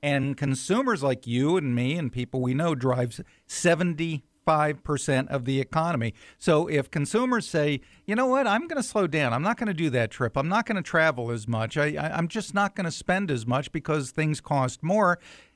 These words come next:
it becomes a self-fulfilling prophecy. I mean, consumers might not know much, but they know what they spend. And if they don't spend as much,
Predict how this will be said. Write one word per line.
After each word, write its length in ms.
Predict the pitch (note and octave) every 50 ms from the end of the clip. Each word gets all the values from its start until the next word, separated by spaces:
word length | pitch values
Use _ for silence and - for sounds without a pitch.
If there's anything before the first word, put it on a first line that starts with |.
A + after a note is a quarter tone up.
| _ _
it 520 | - - - - D3+ A#2+ - F3 - F3+
becomes 300 | - G#3 F#3 G3+ G3+ E3
a 60 | D#3 C#3
self-fulfilling 720 | - - D#3+ D#3 D3+ - E3 C#3+ - D#3+ D3 D3 D3+ D3
prophecy. 640 | - D#3 D#3+ F3+ B3 B3+ - F3+ - - C3+ G#2+
I 80 | A2 A2
mean, 220 | A#2 C3 C3 C3
consumers 560 | B2+ - D3+ C3 - - G3 A3+ B3 B3 G3+ E3+
might 140 | G#3+ G#3+
not 180 | F#3+ G3 G3 F#3
know 140 | F3+ F3+ F3+
much, 340 | E3 F#3+ A3 F#3+ D3+ - _
but 100 | D3+ -
they 120 | D3 D#3+
know 120 | F3 F3+
what 160 | F3 F3+ E3 -
they 120 | F3 D3+
spend. 440 | C3+ - - G3 G#3+ G3+ F3 E3 D#3+ - - - - _
And 140 | - C#3+ C#3+
if 180 | C3 A#2+ G#2+ A2
they 180 | G#2+ C3 C#3+
don't 200 | E3+ G3+ G3+ G3
spend 340 | F#3 - - G3 F#3+ F#3+ F#3
as 140 | F#3 F3 D#3+
much, 280 | E3+ F3 F3+ F3 -